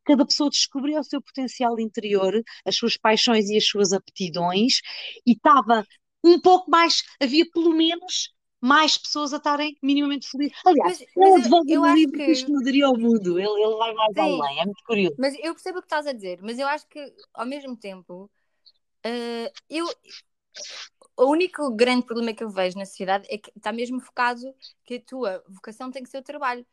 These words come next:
Speaker 2: Porque eu acredito que haja pessoas que percebam que a vocação deles é, sei lá, eh, ver televisão, porque não? Adoram ver filmes e a cena deles é ver filmes.
Speaker 1: Na minha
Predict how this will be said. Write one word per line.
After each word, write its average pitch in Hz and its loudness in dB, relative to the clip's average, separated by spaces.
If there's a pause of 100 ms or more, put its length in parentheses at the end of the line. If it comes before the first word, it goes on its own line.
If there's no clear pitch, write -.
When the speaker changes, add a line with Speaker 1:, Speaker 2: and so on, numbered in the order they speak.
(140)
Speaker 2:
Porque - -14
eu 370 -8
acredito 254 -14
que - -14
haja 233 -14
pessoas 262 -12
que - -20
percebam 240 -10
que 196 -12
a 202 -12
vocação 240 -16
deles 294 -10
é, 277 -8
sei 214 -16
lá, 160 -6
eh, 170 -18
ver 160 -16
televisão, 233 -8
porque - -14
não? 240 -8
Adoram 262 -2
ver 320 -14
filmes 339 -12
e 311 -10
a 302 -8
cena 285 -16
deles 262 -12
é 226 -16
ver 190 -20
filmes. - 0
Speaker 1:
Na 254 6
minha 277 6